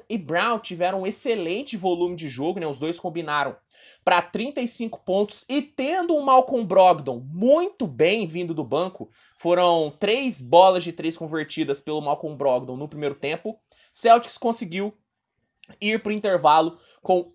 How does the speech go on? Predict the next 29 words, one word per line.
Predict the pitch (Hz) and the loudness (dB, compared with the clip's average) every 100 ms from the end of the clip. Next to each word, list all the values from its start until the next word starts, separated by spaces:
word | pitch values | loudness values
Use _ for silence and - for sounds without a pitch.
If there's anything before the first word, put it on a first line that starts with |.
| - | 4
onze | 214 220 208 180 | 6 6 0 -6
pontos | 202 _ 170 170 170 165 143 | -10 _ 0 0 -2 -8 -10
de | - 147 | -6 -6
vantagem. | 143 165 127 131 110 127 | -2 -4 -2 -2 -2 -4
No | 175 | -8
segundo | 233 277 339 339 | -8 -2 0 0
tempo, | 339 202 277 294 | 0 2 2 0
né, | 170 175 | -6 -6
o | 185 190 180 | -6 -4 -2
San | - 226 | 0 0
Antonio | 226 226 208 | 0 0 -2
se | 202 226 | -2 -2
recuperou, | 262 - - 202 170 202 | -4 -4 2 4 4 0
o | |
San | 233 202 | 0 -4
Antonio | 185 185 | -4 -6
teve | 180 190 | -6 -6
um | 196 | -6
volume | 165 180 160 190 226 | 0 0 2 -2 -2
um | |
pouquinho | 208 190 - 185 | -4 -6 -6 -8
maior | 170 165 160 | -2 0 -2
de | 143 | -6
jogo, | 117 135 170 170 | -8 -2 0 0
foi | - 190 | -4 -4
pra | 202 175 | 0 0
dentro, | 127 139 165 170 | 0 -4 -6 -8
Trey | 165 - 226 | -14 -10 -8
Jones | 196 120 175 180 143 - - | -8 -4 -2 -2 -4 -10 -16